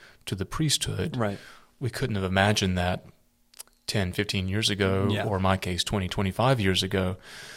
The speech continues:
Speaker 1: Um, but would you say that you were an anomaly? You were some, you know, religious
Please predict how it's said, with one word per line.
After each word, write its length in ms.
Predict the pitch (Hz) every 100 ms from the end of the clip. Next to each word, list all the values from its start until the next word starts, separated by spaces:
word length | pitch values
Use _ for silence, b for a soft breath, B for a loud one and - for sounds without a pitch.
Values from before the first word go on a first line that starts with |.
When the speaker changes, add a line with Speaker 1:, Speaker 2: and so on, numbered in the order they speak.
| B B B
Speaker 1:
Um, 600 | 110 101 98 98 98 98 - - - - b b b b b _ -
but 380 | 113 123 123 - - - - -
would 200 | 135 117
you 160 | 131
say 280 | 143 139 123
that 140 | 113 117
you 200 | 113 110
were 260 | 107 104
an 180 | 104 110
anomaly? 640 | 98 92 87 98 117 123 139
You 240 | 123 95
were 80 | 95
some, 560 | - 101 95 90 92 - - _ - _ -
you 100 | 104
know, 280 | 92 92 90
religious 960 | 92 92 92 98 104 107 98 85 -